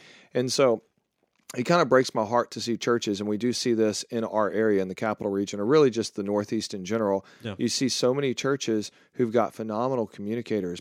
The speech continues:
Speaker 1: people that are passionate about the Word of God,
Speaker 2: Yeah.
Speaker 1: but they don't have a Facebook account and they don't have a website.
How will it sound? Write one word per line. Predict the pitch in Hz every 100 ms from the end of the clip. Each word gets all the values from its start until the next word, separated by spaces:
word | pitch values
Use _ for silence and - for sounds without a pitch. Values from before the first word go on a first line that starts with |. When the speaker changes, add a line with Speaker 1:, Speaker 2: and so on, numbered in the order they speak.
| -
Speaker 1:
people | 143 131
that | 113
are | 101
passionate | - 110 123 131 120
about | 107 87
the | 95
Word | 98
of | 90
God, | 120 135 113 - 101
Speaker 2:
Yeah. | 98 - _ _ _ _
Speaker 1:
but | 117 107
they | 120
don't | 123
have | 123
a | 104
Facebook | 123 143 - 104
account | 90 101 90 117 _
and | 120
they | 113
don't | 123
have | 127
a | 123
website. | 127 165 - 78